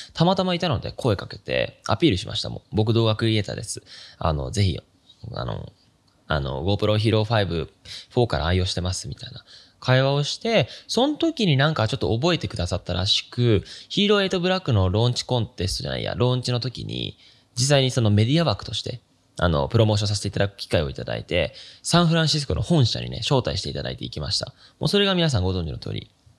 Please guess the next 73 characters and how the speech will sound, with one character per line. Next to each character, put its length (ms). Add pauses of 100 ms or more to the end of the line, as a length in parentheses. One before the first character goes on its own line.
(580)
GoPro 320
の 60
ヒ 180
ー 20
ロ 100
ー 40
エ 80
イ 100
ト 240 (680)
ブ 80
ラ 100
ッ 20
ク 140
の 80
あ 60
の 80
プ 100
ロ 80
モ 120
ー 40
シ 60
ョ 20
ン 60
動 80
画 100
で 60
す 100
ね。 200
Vlog 460
撮 120
り 80
ま 100
し 60
た。 80
サ 100
ン 60
フ 80
ラ 60
ン 40
シ 80
ス 60
コ 80
に 80
行 40
っ 40
て。 220 (500)
で、 200
そ 140
の 120
時 240
ね、 180
あ 100
の、 80
本 320
社 160
も 80
や 60
っ 20
ぱ 80
す 360
ご 200
い 20
美 220
し 80
か 100
っ 40
た 100
し、 460 (440)
な 120
ん 20
か 100
ね、 100
GoPro 380